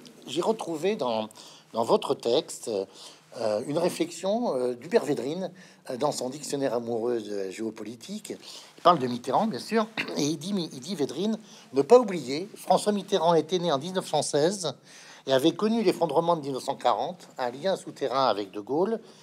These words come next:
Et vous, vous dites, <clears throat> plus que la date de sa mort, le huit janvier mille neuf cent quatre-vingt-seize, mieux vaut pour tenter d'approcher Mitterrand se souvenir de sa date de naissance, le vingt-six octobre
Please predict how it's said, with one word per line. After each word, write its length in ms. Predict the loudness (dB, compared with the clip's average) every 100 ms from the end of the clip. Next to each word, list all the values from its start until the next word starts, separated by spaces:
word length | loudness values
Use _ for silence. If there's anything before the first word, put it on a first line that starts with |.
| -20 -16 -4
Et 80 | -2
vous, 180 | 0
vous 120 | -2 -2
dites, 400 | -4 -4 -8 -20 -20 -4 0
<clears throat> 380 | 2 0 -4
plus 240 | 0 0 2
que 100 | 0
la 120 | 2
date 160 | 2 0
de 100 | -2
sa 200 | -2 2
mort, 300 | 2 2 -2 -20 -20 -20 -12 -8
le 80 |
huit 340 | -6 -8 -12 -12
janvier 360 | -6 -6 -4 -8
mille 120 | -8
neuf 100 | -12
cent 80 | -12
quatre-vingt-seize, 720 | -12 -8 -8 -2 2 2 0 -16 -20 -20 -20 -10
mieux 300 | 0 4 6
vaut 240 | 6 6
pour 180 | 4 2
tenter 340 | 0 0 2 2
d'approcher 520 | 2 2 -2 -2 -6
Mitterrand 520 | -6 -4 -4 -4 -6 -10 -20 -20 -8
se 160 | 0 2
souvenir 480 | 2 -2 0 0 0
de 80 |
sa 160 | 0 2
date 240 | 2 2 2
de 60 |
naissance, 560 | 2 0 0 -6 -8 -14 -20 -10
le 80 | -4
vingt-six 440 | 0 0 0 -4 -6
octobre 460 | -2 0 0 -2